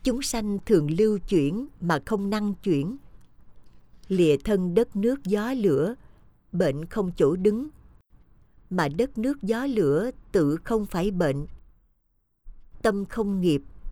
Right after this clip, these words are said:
tâm đâu có chiêu vời đau khổ. Nhưng không tâm, nghiệp chẳng chỗ nương. Cho nên, tâm lực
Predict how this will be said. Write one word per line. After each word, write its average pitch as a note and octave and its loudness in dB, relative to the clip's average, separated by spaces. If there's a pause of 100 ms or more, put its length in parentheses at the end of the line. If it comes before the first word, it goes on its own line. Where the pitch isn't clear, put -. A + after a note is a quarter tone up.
(280)
tâm G3 2
đâu F#3+ 2
có A#3+ -2
chiêu A3 0
vời D#3+ 2
đau G#3 -6
khổ. F3 0 (1040)
Nhưng F#3+ 0
không F#3+ -2
tâm, G3 0 (340)
nghiệp F3+ 2
chẳng E3+ -4
chỗ D#3 2
nương. G#3+ 2 (1080)
Cho - 4
nên, G3 0 (460)
tâm G#3+ 2
lực F3 4